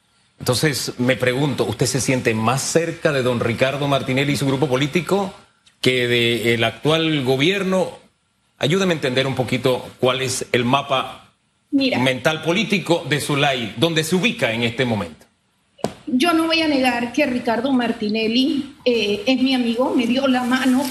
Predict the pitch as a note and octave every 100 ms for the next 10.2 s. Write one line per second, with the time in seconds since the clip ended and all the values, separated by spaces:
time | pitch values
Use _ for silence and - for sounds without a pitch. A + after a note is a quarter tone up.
0 | - A3+ A3 A3 - D#4 E4+ E4+ D4 A#3
1 | A#3+ A#3+ C4+ B3+ C4 C4 B3+ G#3 A3 C4
2 | C4 A3+ G3+ A3+ A#3 B3 A#3 - - _
3 | - A#3 A#3 B3 - C4 C4 B3 B3 A#3+
4 | C4 A#3+ G#3 G#3+ G#3 C4 B3 A3 B3 B3+
5 | C#4+ C#4+ A#3 A#3 A#3 G#3 B3+ C#4 C4+ B3+
6 | G#3+ - F#3+ G3+ G#3 G#3+ G#3+ - A3+ -
7 | G3+ G#3 G3+ G#3 G#3 G#3+ - G#3+ G#3 G3+
8 | F#3+ E3+ - - - - - - - B3
9 | C4 B3+ C4 B3 G#3+ G#3+ G#3+ G#3+ B3 D4+
10 | -